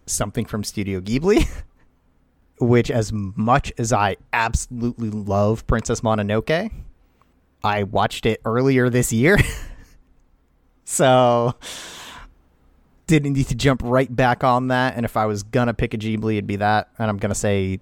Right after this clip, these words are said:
that studio's name differently every single time. <laughs> Um, so then the next is where I landed. There's one other really big, really important director to anime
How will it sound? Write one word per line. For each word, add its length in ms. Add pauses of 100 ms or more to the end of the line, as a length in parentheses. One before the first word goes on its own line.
that 260
studio's 600
name 260
differently 480
every 220
single 240
time. 320 (480)
<laughs> 40 (1700)
Um, 580 (460)
so 200
then 160
the 100
next 640 (160)
is 240
where 260
I 120
landed. 580 (280)
There's 280
one 720 (200)
other 500
really 720
big, 560 (120)
really 340
important 480
director 500
to 200
anime 540